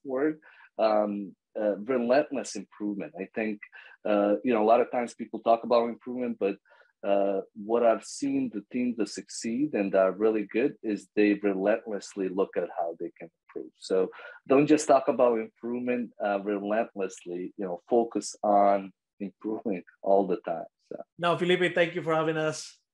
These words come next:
Speaker 2: Milhan, we have, this is, this is a, uh, uh, I, I enjoy talking about this kind of thing. So I told Milhan, "Don't worry about content. We have five days of content," right?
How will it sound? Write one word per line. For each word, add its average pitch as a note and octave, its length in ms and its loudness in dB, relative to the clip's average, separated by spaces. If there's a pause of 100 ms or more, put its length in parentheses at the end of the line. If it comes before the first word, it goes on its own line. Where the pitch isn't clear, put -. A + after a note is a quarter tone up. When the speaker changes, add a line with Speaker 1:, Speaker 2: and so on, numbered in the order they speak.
(100)
Speaker 2:
Milhan, D#3 400 2 (260)
we D#3 80 -4
have, D3+ 120 -2 (280)
this D3+ 180 -6
is, D#3 200 -6
this D3 200 -6
is D3+ 180 -6
a, D3 220 2
uh, C3+ 200 -4 (360)
uh, C#3+ 120 -8 (260)
I, D3+ 60 -6
I - 40 -4
enjoy E3 380 0
talking D#3 260 0
about C#3+ 240 -4
this C3+ 120 -10
kind C#3 180 -4
of C3 100 -10
thing. C3+ 180 -8
So B2+ 300 -12 (100)
I D3 100 -4
told E3 260 2
Milhan, D#3 420 0
"Don't D#3+ 200 -4
worry D#3 140 2
about D3 240 -2
content. D3 400 -4
We D3 120 -2
have C#3+ 180 -2 (100)
five D#3 280 0
days D3 220 -2
of C3 120 -12
content," D3 480 -4
right? D3 200 -4